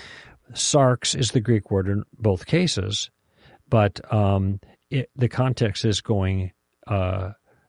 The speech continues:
is going to determine what kind of flesh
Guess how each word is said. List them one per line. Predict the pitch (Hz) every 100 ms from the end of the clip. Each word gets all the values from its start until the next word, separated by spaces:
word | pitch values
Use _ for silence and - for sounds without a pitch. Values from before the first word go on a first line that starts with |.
| _ -
is | 113
going | - 113 98
to | 98
determine | 92 - 127 104 104 - 123 113
what | 117 135 - -
kind | - 127 123
of | 113
flesh | - 113 98 -